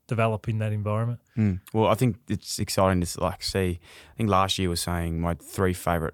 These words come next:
Speaker 2: lists for young players was the Swans, Fremantle and Essendon.
Speaker 1: Mm, mm.
Speaker 2: See what Fremantle have been able to do. Sydney have obviously
Speaker 1: Yeah.
Speaker 2: been able to do, but the Dons just haven't been able to take that step yet.
Speaker 1: Mm.
Speaker 2: Um, going back just a little bit
Speaker 1: Yeah.
Speaker 2: before the coaching decision was made, and we know all the incredible words and the respect you have for Hurd and,
Speaker 1: Yeah.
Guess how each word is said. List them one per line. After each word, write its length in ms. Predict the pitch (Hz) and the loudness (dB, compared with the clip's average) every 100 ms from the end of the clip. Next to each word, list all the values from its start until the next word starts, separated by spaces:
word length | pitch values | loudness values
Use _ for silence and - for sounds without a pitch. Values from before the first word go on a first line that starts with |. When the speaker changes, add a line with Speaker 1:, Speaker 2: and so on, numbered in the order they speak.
| - | -6
Speaker 2:
lists 320 | 90 87 - | -4 -2 -4
for 80 | 85 | -4
young 240 | 82 82 | -4 -4
players 320 | 82 87 82 | -4 -4 -4
was 100 | 78 | -6
the 60 | 80 | -6
Swans, 400 | - 95 85 82 | -4 -2 -2 -2
Fremantle 460 | - 82 85 80 80 | -4 -2 -2 -2 -4
and 80 | |
Essendon. 380 | 107 - 123 98 - - | -4 -2 -2 -2 -4 -4
Speaker 1:
Mm, 220 | 117 104 | -4 -4
mm. 60 | - | -2
Speaker 2:
See 120 | 107 | -2
what 120 | 90 | -2
Fremantle 420 | - 90 87 85 | -2 0 0 0
have 80 | 82 | -2
been 140 | 85 | -2
able 200 | 82 82 | -2 -2
to 80 | 82 | -2
do. 340 | 76 80 80 80 | -4 -6 -6 -8
Sydney 360 | - - 82 85 | -8 -6 -4 -4
have 120 | 80 | -2
obviously 280 | 107 113 85 | 0 0 0
Speaker 1:
Yeah. 80 | 85 | -2
Speaker 2:
been 80 | |
able 100 | 82 82 | -4 -4
to 80 | |
do, 80 | 82 | -6
but 160 | 78 - | -8 -10
the 120 | 85 | -10
Dons 260 | 87 87 85 | -6 -4 -6
just 120 | 85 | -6
haven't 160 | 85 80 | -6 -4
been 140 | 80 | -4
able 180 | 82 82 | -2 -4
to 80 | 82 | -6
take 240 | - - | -6 -6
that 140 | 69 - | -6 -8
step 280 | - 85 | -8 -6
yet. 240 | 82 92 92 - - - - - - | -4 -4 -4 -8 -20 -20 -20 -14 -2
Speaker 1:
Mm. 40 | 107 | 0
Speaker 2:
Um, 280 | 107 98 - - | 0 -2 -10 0
going 260 | 143 151 | 2 2
back 200 | 120 110 | 2 0
just 160 | - 104 | -2 0
a 40 | |
little 200 | 98 101 | 2 2
bit 180 | 95 90 | 4 2
Speaker 1:
Yeah. 80 | 123 - _ _ - | -2 -10 _ _ -6
Speaker 2:
before 440 | 98 - 104 98 | -2 4 6 6
the 140 | 92 | 4
coaching 680 | 85 - 90 87 87 85 - - | 0 0 0 0 -2 -4 -6 -6
decision 320 | 92 92 90 | -2 0 0
was 120 | 85 | 0
made, 200 | 92 90 | 2 2
and 80 | 87 | 2
we 60 | 82 | 0
know 240 | 92 90 | 2 4
all 60 | 87 | 2
the 140 | 85 - | 0 -2
incredible 400 | 90 87 85 82 | -4 0 0 0
words 240 | 82 85 80 | 0 0 0
and 60 | |
the 40 | 85 | -2
respect 320 | - 87 - | -2 -4 -2
you 60 | 87 | -4
have 140 | 85 | -2
for 80 | 90 | 0
Hurd 260 | 90 87 | 2 4
and, 160 | 82 | 2
Speaker 1:
Yeah. 80 | 85 | -2